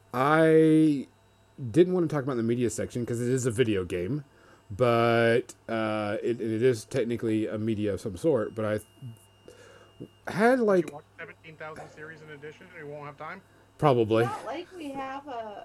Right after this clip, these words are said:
Speaker 3: a
Speaker 1: Yeah.
Speaker 3: big topic that we're
Speaker 1: No,
Speaker 3: talking
Speaker 1: no.
Speaker 3: about, so
Speaker 1: We're,
Speaker 3: it's
Speaker 1: we're a
Speaker 3: not
Speaker 1: super ramble. Um, so this last week, I, uh, you know, I've been playing Animal Crossing a lot.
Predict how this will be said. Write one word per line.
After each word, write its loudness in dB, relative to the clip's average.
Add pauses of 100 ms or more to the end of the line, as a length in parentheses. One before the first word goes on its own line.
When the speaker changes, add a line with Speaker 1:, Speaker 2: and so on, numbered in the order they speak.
Speaker 3:
a -14
Speaker 1:
Yeah. 2
Speaker 3:
big -14 (140)
topic -16 (180)
that -16
we're -14
Speaker 1:
No, 4
Speaker 3:
talking 2
Speaker 1:
no. -10
Speaker 3:
about, -14
so -20
Speaker 1:
We're, 8
Speaker 3:
it's -2
Speaker 1:
we're 8
a 10
Speaker 3:
not 4
Speaker 1:
super 4
ramble. 2 (480)
Um, 6 (380)
so 8
this 2
last 2
week, 2
I, 4
uh, -2
you -2
know, -2
I've -2
been -2
playing -2
Animal -4
Crossing -8
a -12
lot. -14